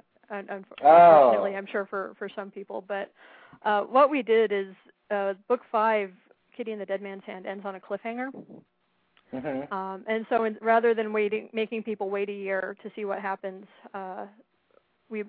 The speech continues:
Speaker 1: we brought out the sixth book, uh, uh, a month later. And what we had to do for that is the fifth book is actually about three or four months late from when we originally said it was going to come out. And then the sixth book, we
Speaker 2: Oh,
Speaker 1: just
Speaker 2: okay.
Speaker 1: bumped it up a couple of months.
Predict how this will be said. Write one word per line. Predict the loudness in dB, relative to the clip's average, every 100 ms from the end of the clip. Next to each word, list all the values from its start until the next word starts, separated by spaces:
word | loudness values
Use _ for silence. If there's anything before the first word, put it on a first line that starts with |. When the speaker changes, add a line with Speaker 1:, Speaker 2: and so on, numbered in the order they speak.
| -10
Speaker 1:
we | -6
brought | -2 0 -2
out | -6
the | -10 -12
sixth | -14 _ -10
book, | -10 -8 -10
uh, | -10 -12 -18 _ -18
uh, | -18 -18 _ _ _ _
a | -10
month | -8 -8 -6
later. | -6 -6 -10 -12 -20 -20 _ -2
And | 0 0 -4 -16 _ 4
what | 4
we | 4
had | 4 4
to | 2
do | -2
for | -2 -2
that | -2 -2
is | -8
the | -4
fifth | -2 -2 -4
book | -6
is | -4
actually | -4 -6 -6 -6
about | -4 -6 -6
three | -6
or | -8
four | -6 -8
months | -8 -16 -10
late | -8 -8 -12
from | -14
when | -12 -12
we | -12
originally | -12 -12 -12 -14 -14
said | -14
it | -12
was | -12
going | -14 -14
to |
come | -14 -16 -16
out. | -16 -16 _ _ _ -8
And | -6
then | -4
the | -6 -6
sixth | -6 -6 -6
book, | -4
we | -6
Speaker 2:
Oh, |
Speaker 1:
just | -8 -8
Speaker 2:
okay. |
Speaker 1:
bumped | -8 -8 -6
it | -6
up | -6
a | -10
couple | -14 -12 -12
of | -12
months. | -16 -18